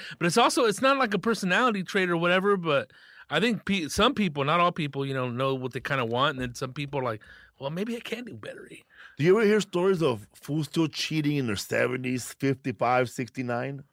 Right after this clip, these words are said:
Speaker 1: Fool, didn't I tell you at the house that I was living at that, that g-, she busted that dude cheating?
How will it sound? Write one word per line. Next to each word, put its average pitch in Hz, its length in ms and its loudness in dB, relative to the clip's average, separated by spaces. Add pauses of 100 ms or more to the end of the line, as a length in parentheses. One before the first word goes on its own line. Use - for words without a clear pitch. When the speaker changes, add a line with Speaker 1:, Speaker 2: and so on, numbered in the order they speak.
(140)
Speaker 1:
Fool, 277 280 -4
didn't 226 200 2
I 269 40 0
tell 269 180 0
you 285 120 4
at 254 100 -2
the 202 120 0
house 240 220 2
that 240 100 -2
I 226 60 2
was 220 180 0
living 247 260 0
at 269 260 2 (420)
that, 170 100 -2
that 180 240 2
g-, - 140 -12
she - 180 0
busted 214 460 0
that 208 160 0
dude 214 160 -2
cheating? 285 420 -2